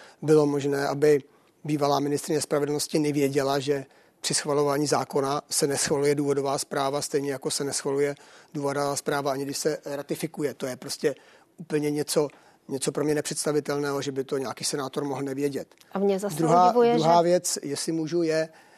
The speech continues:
Speaker 1: že si všimněte, že řekla, že mě chápe. Jako, jak mu nem-,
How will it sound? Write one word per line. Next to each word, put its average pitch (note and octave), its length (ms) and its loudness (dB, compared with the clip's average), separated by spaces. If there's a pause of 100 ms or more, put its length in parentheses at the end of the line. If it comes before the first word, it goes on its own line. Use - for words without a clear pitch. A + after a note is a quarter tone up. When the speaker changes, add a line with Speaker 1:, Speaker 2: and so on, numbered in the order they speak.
(320)
Speaker 1:
že D3 140 -4
si D3 140 -4
všimněte, D#3 300 -4
že D3+ 80 -2
řekla, D#3 200 0
že D#3 80 0
mě E3 120 0
chápe. D3 500 0 (760)
Jako, C#3 220 0
jak D3 160 2
mu D#3 100 -2
nem-, D#3 200 -2